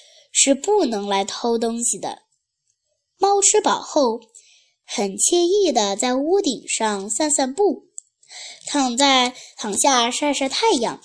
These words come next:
摸着胡子回味猪油的美味。到了晚上，它才回家。“你终于回来了，今天过得很愉快吧？”老鼠说。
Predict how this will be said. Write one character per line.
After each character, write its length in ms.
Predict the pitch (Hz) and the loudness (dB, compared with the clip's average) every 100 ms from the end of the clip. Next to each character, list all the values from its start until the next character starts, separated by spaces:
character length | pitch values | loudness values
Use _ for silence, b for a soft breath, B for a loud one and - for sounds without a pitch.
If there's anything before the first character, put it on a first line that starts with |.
| _ B B B B B B _ | _ B B B B B B _
摸 280 | 247 254 226 | -2 2 2
着 280 | 208 202 202 | 2 0 -2
胡 260 | - 202 | -6 -4
子 420 | 254 254 214 208 240 | 0 0 0 -6 -10
回 440 | - 214 208 214 | -6 -2 0 0
味 340 | 285 349 254 | 0 0 0
猪 220 | 247 381 359 | 0 0 2
油 180 | 269 | 2
的 100 | 339 | 2
美 280 | 320 190 123 | 0 -2 -2
味。 360 | 190 320 - _ _ B B - | 0 0 -2 _ _ B B -2
到 140 | 269 | 2
了 100 | 269 | 4
晚 300 | 277 190 - | 4 2 -2
上， 240 | - 349 | -4 -4
它 120 | 330 240 | -4 -6
才 100 | 233 | -6
回 260 | - 202 190 | -4 -4 -2
家。 340 | 214 208 254 _ _ _ _ - B B B B - | -2 -2 -8 _ _ _ _ -20 B B B B -14
“你 80 | 208 | -4
终 320 | 277 392 440 | 0 2 4
于 80 | 240 | 2
回 240 | 226 208 | 2 0
来 160 | 214 208 | 2 0
了， 80 | 214 - _ b b - | -2 -8 _ b b -6
今 220 | 381 403 | -4 0
天 260 | 403 415 403 403 B B - | 2 2 2 -2 B B -2
过 220 | 330 311 | 2 2
得 80 | 285 | 2
很 280 | - 208 | 0 -4
愉 120 | 180 214 | -6 -2
快 160 | 415 494 466 | 2 2 4
吧？” 220 | 349 339 - _ B B B B - | 2 0 -8 _ B B B B -6
老 240 | 220 220 | 0 2
鼠 220 | 214 - - | 2 0 -2
说。 380 | 220 214 226 | -4 -4 -6